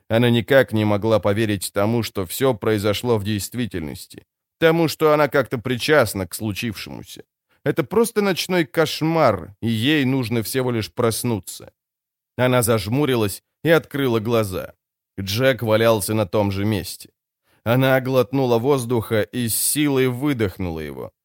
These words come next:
Смахнула слюну с губ, кровь со лба, снова вдохнула и выдохнула. Потом подняла меч Джега, крепко стиснула зубы, чтобы подавить позывы к рвоте, которые раз за разом накатывали на нее,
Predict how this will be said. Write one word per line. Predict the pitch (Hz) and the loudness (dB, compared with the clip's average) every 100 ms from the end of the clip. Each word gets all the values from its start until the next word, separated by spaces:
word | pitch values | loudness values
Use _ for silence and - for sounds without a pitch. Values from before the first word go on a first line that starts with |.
| _ - | _ -10
Смахнула | - 185 170 180 180 160 131 | 0 2 2 2 0 2 0
слюну | 139 143 151 151 | 0 0 0 -2
с | 107 | -4
губ, | 107 127 95 _ _ | -4 -4 -4 _ _
кровь | 147 160 147 - | -2 2 2 0
со | 123 | 0
лба, | 117 113 113 98 80 _ | 0 2 0 0 -4 _
снова | - 156 156 139 117 | -4 2 4 4 2
вдохнула | 101 135 120 147 135 | 2 2 2 0 0
и | 123 | -2
выдохнула. | 123 135 90 - 69 50 - _ _ _ _ | -2 -4 -6 -10 -14 -16 -20 _ _ _ _
Потом | 104 101 - 123 127 101 - | -2 0 2 2 2 0 -2
подняла | 123 123 135 139 135 | -2 0 0 4 4
меч | 127 123 - | 4 0 -2
Джега, | 107 92 117 139 117 110 | -6 -4 0 0 0 -2
крепко | - 127 143 - 143 | -2 -2 0 0 -2
стиснула | - 156 135 131 131 117 | -2 -4 -2 -2 0 0
зубы, | 107 156 139 127 | 0 -2 -2 -2
чтобы | 107 127 117 107 | -4 -4 -2 -2
подавить | 127 123 123 117 | -2 -2 -2 -4
позывы | 123 117 127 117 98 | -2 -2 0 -4 -4
к | |
рвоте, | 107 110 127 110 101 82 - | -4 -2 -2 -2 -4 -6 -4
которые | 127 120 120 117 | -4 0 0 2
раз | 113 107 | 2 0
за | 90 117 | 0 2
разом | 117 107 110 107 | 2 2 0 0
накатывали | 101 123 107 101 101 98 | 0 0 0 -2 -4 -2
на | 98 | 0
нее, | 95 92 85 | -2 -2 -4